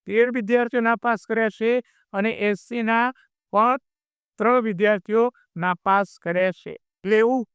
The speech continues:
લોકો પ્રચાર કરે છે કે ઈ ડબલ્યુ એસને પણ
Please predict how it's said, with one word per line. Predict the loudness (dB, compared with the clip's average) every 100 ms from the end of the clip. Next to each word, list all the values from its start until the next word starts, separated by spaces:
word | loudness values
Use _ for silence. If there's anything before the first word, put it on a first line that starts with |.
| _ -12
લોકો | -6 -4 -4 -6
પ્રચાર | -4 -4 0 -2
કરે | -2 -6 -6
છે | -4 -6 -6 -10 _ -8
કે | -6 -4
ઈ | -4 0
ડબલ્યુ | 0 0 0 2 0
એસને | -2 -8 -8
પણ | 0 0